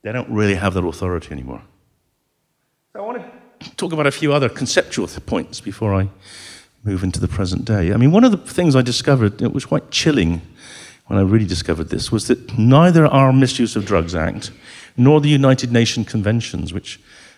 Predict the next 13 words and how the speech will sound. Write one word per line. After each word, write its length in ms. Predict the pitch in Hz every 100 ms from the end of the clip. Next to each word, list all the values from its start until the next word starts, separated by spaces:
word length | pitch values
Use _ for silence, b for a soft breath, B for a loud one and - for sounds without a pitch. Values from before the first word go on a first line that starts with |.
| _
our 120 | 104
Drugs 360 | 95 95 90 - -
Act 200 | - -
is 100 | -
supposed 380 | - - 87 -
to 60 |
mimic, 480 | 82 90 - - - - - _ _ _ _ _
actually 260 | 127 - 143
says 220 | 127 110
what 80 | 120
a 60 |
drug 260 | 117 127 117
is. 300 | 82 -